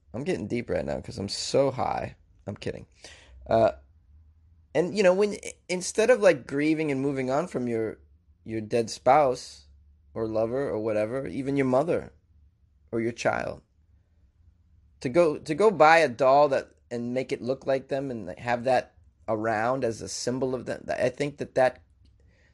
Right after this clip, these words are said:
that's not really embracing the universal law. Um,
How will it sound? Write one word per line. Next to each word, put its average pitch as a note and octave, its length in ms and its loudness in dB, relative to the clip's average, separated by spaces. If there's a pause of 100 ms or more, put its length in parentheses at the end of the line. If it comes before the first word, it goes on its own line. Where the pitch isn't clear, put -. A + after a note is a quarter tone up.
that's D#3+ 220 -4
not G#3 200 2
really G3 260 4
embracing C3 720 0 (800)
the A#2 80 -2
universal A#2 600 0
law. F#2+ 380 0 (1040)
Um, C#2+ 320 -8